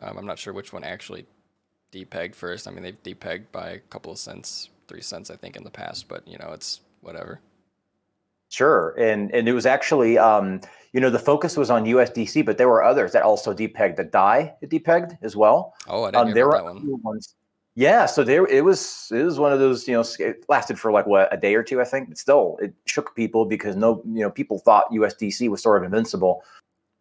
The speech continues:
Speaker 2: And it, it's just, that's, that's crypto. Crypto is, um, unlike any other business. So there's a business side, but then there's the user side.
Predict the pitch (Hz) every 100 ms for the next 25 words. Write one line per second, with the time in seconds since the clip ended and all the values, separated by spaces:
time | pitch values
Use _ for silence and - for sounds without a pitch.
0 | - 123 117 135 143 - 170 156 - -
1 | - 226 226 - - 131 110 - 151 170
2 | 151 131 127 120 110 107 123 127 131 127
3 | 127 131 107 95 127 123 101 - 110 101
4 | 101 107 117 131 117 - 107 101 117 110
5 | 107 104 101 117 123 107 - 95 95